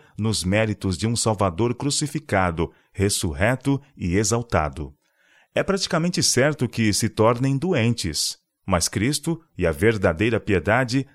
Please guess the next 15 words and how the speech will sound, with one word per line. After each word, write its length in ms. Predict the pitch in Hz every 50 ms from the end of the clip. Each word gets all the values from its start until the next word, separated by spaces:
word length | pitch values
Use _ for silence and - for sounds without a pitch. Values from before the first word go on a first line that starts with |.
| _
são 260 | - - - 147 165 151
saúde 440 | - - 104 92 110 135 131 110
para 200 | 101 - 113 107
o 40 | 104
corpo 580 | - - - 113 113 127 120 - 120 127 120 - _ _ _
e 100 | - 101
força 640 | 92 - - - - 104 110 113 110 107 - - 110
para 260 | - - 107 110 107
a 20 |
mente. 580 | 92 80 80 80 80 76 - - - 76 67 69 - _ _ _ _ _ _ _ _ _ _ _ _ _ _
Façam 520 | - - - 139 156 170 170 - - 147
os 100 | 151 123
doentes 460 | 104 123 117 120 143 151 - 147 113
alguma 360 | 127 123 113 117 143 165 175 160
coisa, 500 | - - 131 143 131 98 82 90 85